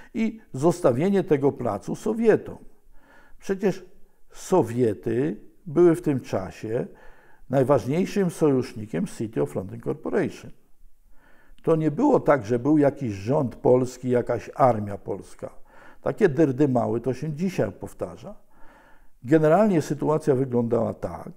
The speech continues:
że armia czy po-, partyzanci w Polsce podlegali pod O O S, czyli wywiad angielski. Depesze z Polski najpierw szły do wywiadu angielskiego. Jak wywiad angielski sobie przypomniał, że taka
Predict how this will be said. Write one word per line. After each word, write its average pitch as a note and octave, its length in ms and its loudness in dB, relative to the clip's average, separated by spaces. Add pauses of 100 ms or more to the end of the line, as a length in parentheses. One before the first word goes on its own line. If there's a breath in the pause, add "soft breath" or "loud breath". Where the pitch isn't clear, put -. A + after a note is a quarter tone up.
(520 soft breath)
że A2 400 2 (400)
armia B2+ 640 -2
czy - 140 -10
po-, A#2 180 -4
partyzanci A#2 680 -2
w - 60 -14
Polsce F2+ 680 -12 (580 soft breath)
podlegali A#2+ 840 0
pod C#3+ 340 -2
O C#3 260 0
O G#3 100 4
S, - 300 -2 (140)
czyli C#3+ 240 -2
wywiad C#3 400 4 (480)
angielski. F#3 720 0 (540 soft breath)
Depesze C3 520 2
z - 80 -16
Polski A2 840 -4 (220 soft breath)
najpierw C3 480 2
szły B2 220 -4
do G#2 120 -2
wywiadu G#2 440 -4
angielskiego. G2+ 880 -12 (360 loud breath)
Jak A#2+ 200 0
wywiad C3+ 360 4
angielski B2 560 0
sobie A#2+ 180 -4
przypomniał, A#2 540 0
że G2 100 -8
taka G2+ 340 -4